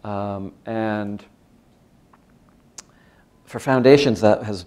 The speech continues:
long not been the case. It was always, we're in the background, the, the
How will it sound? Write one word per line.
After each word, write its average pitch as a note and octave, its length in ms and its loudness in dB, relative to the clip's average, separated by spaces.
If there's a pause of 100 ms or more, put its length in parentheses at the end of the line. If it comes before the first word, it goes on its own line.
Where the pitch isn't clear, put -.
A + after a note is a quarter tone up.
(140)
long G2+ 380 -2
not A2 220 0
been E2+ 200 -8
the C#2+ 60 -18
case. - 500 -14 (440)
It G#2+ 100 -4
was G#2 180 0
always, G2+ 320 4
we're G#2+ 120 -2
in G#2+ 80 -4
the F#2 60 -12
background, B2+ 640 2
the, - 140 -20 (260)
the - 20 -20